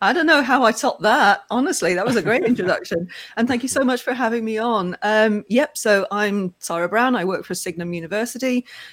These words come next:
Speaker 1: Uh, you can find me on Twitter at, uh, at R N L Parmadill, although I was considering changing it after London to R N L Parmashill for obvious reasons.
Speaker 2: <laughs>
Speaker 1: Um, and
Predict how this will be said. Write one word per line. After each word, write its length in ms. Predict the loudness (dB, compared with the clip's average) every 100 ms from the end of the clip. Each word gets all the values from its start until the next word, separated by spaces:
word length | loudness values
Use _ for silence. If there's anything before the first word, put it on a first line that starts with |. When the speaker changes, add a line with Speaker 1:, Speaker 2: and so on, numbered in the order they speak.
| -4
Speaker 1:
Uh, 260 | 0 0 0
you 120 | -2
can 140 | -2
find 200 | 0 0
me 100 | 0
on 200 | -2 -4
Twitter 560 | -4 -4 0 2 2 0 -6 0
at, 540 | 2 2 -2 -4 -4 -2
uh, 240 | 0 0 0
at 180 | -2 -2 -2
R 160 | 0
N 120 | 2 4
L 180 | 2
Parmadill, 800 | 0 -2 0 0 2 0 0 -6 -6
although 300 | -4 -2 0
I 100 | -2
was 240 | -2 -4
considering 580 | -6 -8 -6 -2 -2 -2
changing 380 | -6 -6 -4 -4
it 80 | -2
after 260 | -2 -4
London 300 | -6 -6 -6
to 120 | -8 -6
R 100 | -4
N 100 | -2
L 120 | -4 -4
Parmashill 760 | -6 -6 -6 0 0 2 -2
for 160 | -4 -6
obvious 400 | -6 -4 -4 -4
reasons. 400 | -2 -2 0 -4 -4
Speaker 2:
<laughs> 60 | -8 -6 -10 -10 -14 -4 2
Speaker 1:
Um, 560 | 4 2 0 -2 -4 -8 0
and 640 | 2 4 2 2 2 0